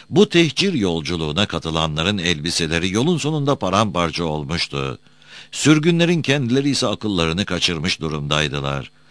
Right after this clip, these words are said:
Onlara yeni elbiseler verildiğinde nasıl giyeceklerini bilemediler.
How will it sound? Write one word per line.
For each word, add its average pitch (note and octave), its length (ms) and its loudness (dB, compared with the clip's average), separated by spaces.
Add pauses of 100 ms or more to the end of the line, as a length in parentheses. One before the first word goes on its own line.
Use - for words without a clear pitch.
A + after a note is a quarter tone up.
(220)
Onlara D#3+ 360 4
yeni C3+ 240 2
elbiseler F#2+ 600 2
verildiğinde E2+ 760 0
nasıl C3+ 300 2
giyeceklerini C3 720 2
bilemediler. D2+ 840 0